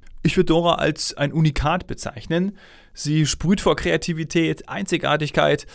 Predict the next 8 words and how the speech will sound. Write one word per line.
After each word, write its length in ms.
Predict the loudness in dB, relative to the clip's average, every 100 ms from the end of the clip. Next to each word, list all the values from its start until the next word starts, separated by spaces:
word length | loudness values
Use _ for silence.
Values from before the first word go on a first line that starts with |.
| -20 -20 -20
und, 680 | 0 2 2 -2 -4 -4 -2
ja, 120 | 0
dem 120 | 0
unbändigen 600 | 0 0 0 0 0 0
Drang 420 | 2 2 2 0 -4 -4
nach 480 | 2 2 2 -2 -8
Freiheit, 540 | -6 -2 0 0 0
Unabhängigkeit. 920 | 0 2 4 2 -2 -2 4 4 2